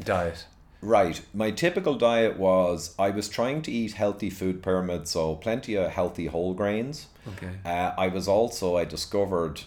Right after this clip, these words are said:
Speaker 2: to my horror, uh, afterwards when I learned about the liver and, and insulin and everything else, I was drinking a lot of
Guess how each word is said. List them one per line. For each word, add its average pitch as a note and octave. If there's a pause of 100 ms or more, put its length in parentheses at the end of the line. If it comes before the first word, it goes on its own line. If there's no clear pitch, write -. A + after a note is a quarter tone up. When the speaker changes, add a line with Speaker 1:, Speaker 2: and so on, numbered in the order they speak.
(140)
Speaker 2:
to F#2+
my E2
horror, F2 (160)
uh, D#2
afterwards D#2+
when E2
I E2
learned E2
about D#2
the D#2
liver D#2+
and, D2+
and D2+
insulin D#2
and D2+
everything D#2
else, D#2
I E2
was D#2
drinking F#2
a -
lot D#2
of D#2